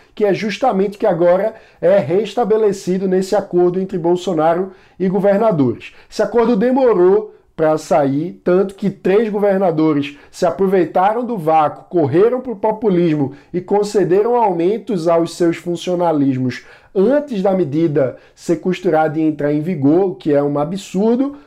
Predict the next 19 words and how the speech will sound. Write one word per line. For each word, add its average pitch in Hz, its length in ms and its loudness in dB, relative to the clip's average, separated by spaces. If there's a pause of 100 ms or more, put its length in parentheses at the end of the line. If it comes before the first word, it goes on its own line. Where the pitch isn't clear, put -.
mas 226 480 2
mesmo 220 640 0
estando 196 400 0
um 196 40 -4
pouco 202 240 0
atrasada, 196 600 2
a - 20 0
medida 202 260 -2
é 247 40 0
muito 214 420 0
importante. 180 720 -2 (280)
E 196 100 -2
pra 208 260 -2
entender 208 680 0 (140)
o 208 120 -2
porquê 233 560 -4
disso, 208 440 -4
nós 208 220 -2
vamos 185 480 0